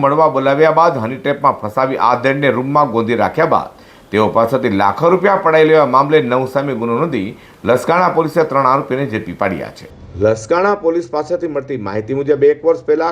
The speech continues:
ખોલવડના વેપારીને હની ટ્રેપમાં ફસાવીને પાંચ લાખ એંસી હજાર રૂપિયા પડાવવામાં લસકાણા પોલીસના હેમલતા ખેની, રમેશ નાવડિયા, સંજય સુદાણી, રામ કાકડિયા, રાહુલ કંથરિયા, માયા સૈડા,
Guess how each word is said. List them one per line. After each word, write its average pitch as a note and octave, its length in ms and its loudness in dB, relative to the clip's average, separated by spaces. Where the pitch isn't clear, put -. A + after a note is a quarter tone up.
ખોલવડના C#3 540 -4
વેપારીને A#2 460 -4
હની D3+ 160 0
ટ્રેપમાં E3 460 -2
ફસાવીને D#3 520 -2
પાંચ C3 280 -4
લાખ D3+ 240 -4
એંસી A2 280 -2
હજાર C3 160 2
રૂપિયા C#3 300 -4
પડાવવામાં B2+ 480 -4
લસકાણા C3 400 -6
પોલીસના B2 420 -6
હેમલતા C#3+ 420 0
ખેની, A2 340 -2
રમેશ C3 320 -4
નાવડિયા, C3+ 380 0
સંજય C3+ 420 -2
સુદાણી, C3+ 400 0
રામ B2+ 240 -4
કાકડિયા, C3 460 -2
રાહુલ B2+ 240 0
કંથરિયા, C3 480 -2
માયા A#2 340 -4
સૈડા, C#3 420 -2